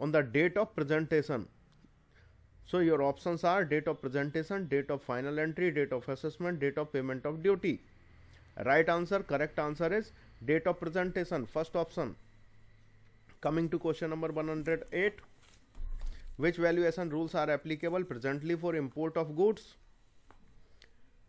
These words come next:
गुड्स इंपोर्टेशन के लिए कौन से वैल्यूएशन रूल्स अभी प्रिवेलिंग है? Custom valuation, determination of price of imported goods rules nineteen eighty-nine,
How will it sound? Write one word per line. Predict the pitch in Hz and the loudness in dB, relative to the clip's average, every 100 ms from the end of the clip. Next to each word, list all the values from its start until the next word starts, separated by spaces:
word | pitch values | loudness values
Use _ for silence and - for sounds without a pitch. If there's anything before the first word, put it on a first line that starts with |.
| - - - | -20 -20 -2
गुड्स | 147 180 175 | 2 4 2
इंपोर्टेशन | 160 165 156 160 175 165 | -2 -2 -2 -2 -4 -2
के | 175 | -2
लिए | 170 180 190 - | 2 2 0 -4
कौन | - 151 165 165 | -2 2 2 0
से | - 202 202 - _ 120 | 2 2 2 -2 _ 2
वैल्यूएशन | 147 160 165 170 | 2 2 0 -2
रूल्स | 156 160 170 | -2 -2 -2
अभी | 165 170 | -2 0
प्रिवेलिंग | 156 151 160 170 185 | 0 2 0 0 0
है? | 208 - _ - | -2 -6 _ -2
Custom | 147 - 170 | 0 2 0
valuation, | 165 170 165 180 | 2 0 0 -2
determination | 151 143 151 160 165 170 | -2 -2 -2 0 -2 -2
of | 160 - | -4 -2
price | 147 156 160 | 0 0 0
of | 160 156 | 0 -2
imported | 143 156 147 160 143 | -2 -4 -4 -4 -4
goods | 160 - | -6 -6
rules | 135 151 160 | -4 -4 -4
nineteen | 151 143 147 143 165 | -4 -2 -2 -2 0
eighty-nine, | 151 - 160 160 170 | -2 -2 -2 0 -2